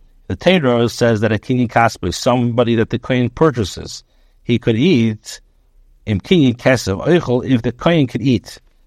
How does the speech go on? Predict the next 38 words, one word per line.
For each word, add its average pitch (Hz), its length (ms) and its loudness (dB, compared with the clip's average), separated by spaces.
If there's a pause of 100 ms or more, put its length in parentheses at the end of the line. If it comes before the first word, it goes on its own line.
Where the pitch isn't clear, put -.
(300)
a 123 280 2
kinyan 120 680 0
that 117 140 2
he 113 100 2
bought 123 680 2 (340)
with 123 160 -4
money, 127 480 4
he 120 80 0
could 123 120 -2
eat, 147 220 4
so 87 180 -4
he 127 100 0
eat 98 120 -4
bi-, 113 220 4
bi-, 95 300 -6
bias. 110 560 2 (360)
So 107 260 -2
then, 135 440 2
on 113 140 -2
the 117 60 0
more 165 240 2
so, 117 440 -2 (260)
when 107 120 -4
it 104 100 -2
comes 139 280 0
to, 110 340 0
uh, - 20 -10 (100)
the, 101 1000 -4
uh, 98 40 -6
somebody 139 280 2
that 120 120 2
was 104 120 0
born 175 240 2
to - 100 -4
him, 120 80 2
like, 117 180 0
all 147 140 2
shekin, 190 460 -2